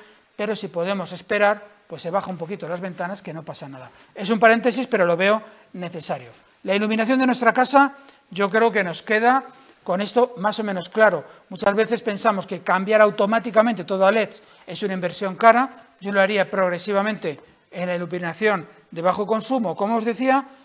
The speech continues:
y de forma automática, halógenos y bombillas convencionales. Una vez que tengamos todas estas bombillas, pues como yo tengo esta, eh, que ya se han estropeado,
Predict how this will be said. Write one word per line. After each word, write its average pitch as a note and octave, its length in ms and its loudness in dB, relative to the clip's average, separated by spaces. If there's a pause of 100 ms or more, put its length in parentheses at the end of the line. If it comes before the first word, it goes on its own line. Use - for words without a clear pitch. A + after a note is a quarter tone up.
(140)
y F#3 100 -14
de F3 120 -8
forma F#3 300 -2
automática, A#3+ 800 0
halógenos B3+ 640 0 (360)
y F#3+ 100 -10
bombillas G3+ 460 -6
convencionales. E3 760 -8 (460)
Una C4+ 240 6
vez B3 360 6
que F#3 100 -8
tengamos G#3 480 2
todas A3 140 6
estas A3 200 0
bombillas, G#3+ 540 -4 (300)
pues D3 120 -18
como D#3+ 200 -12
yo F#3 120 -6
tengo G3+ 280 0
esta, G3+ 260 -2 (920)
eh, D#3 260 -10
que E3 120 -8
ya G#3 140 2
se G#3+ 120 0
han E3+ 80 -6
estropeado, A#3 580 4